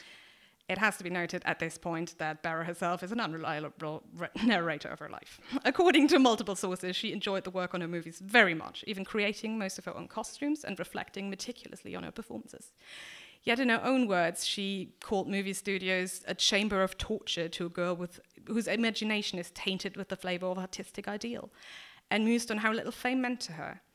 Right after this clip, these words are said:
"I remember passing a theater where my name was ablaze in electric lights.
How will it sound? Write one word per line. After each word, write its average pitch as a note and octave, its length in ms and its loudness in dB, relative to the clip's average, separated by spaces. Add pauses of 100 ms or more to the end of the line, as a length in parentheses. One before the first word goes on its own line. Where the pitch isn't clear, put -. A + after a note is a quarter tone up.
(300)
"I A#3 100 2
remember A3 400 2
passing G3 400 -2
a F#3+ 60 -4
theater F#3 580 -6
where G3 160 0
my F#3+ 140 4
name F#3+ 300 2
was F#3 120 -2
ablaze F3 380 0
in E3+ 80 -2
electric E3+ 440 -6
lights. - 480 -12